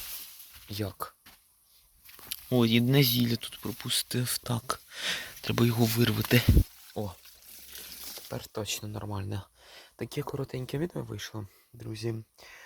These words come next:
Тому до завтра, чи вже до сьогодні, не знаю, вже двадцять третя сорок дев'ять, через десять хвилин новий день, одинадцяте липня буде.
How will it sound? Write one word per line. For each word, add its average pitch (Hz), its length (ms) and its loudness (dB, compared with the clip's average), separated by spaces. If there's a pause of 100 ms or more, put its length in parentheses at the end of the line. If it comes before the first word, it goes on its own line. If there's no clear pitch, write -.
(200)
Тому 127 280 -4
до 127 100 -2
завтра, 143 460 -4
чи - 140 -2
вже 113 160 -2
до 113 140 -6
сьогодні, 123 440 -2
не 104 80 -2
знаю, 98 200 -2
вже 107 120 0
двадцять 107 280 -2
третя 110 320 -2
сорок 107 380 -8
дев'ять, 90 240 -2
через - 420 -14 (800)
десять 110 440 -6
хвилин 110 400 -8
новий 107 260 -2
день, 92 260 -2
одинадцяте 92 600 -8
липня 92 500 -10
буде. 95 180 -8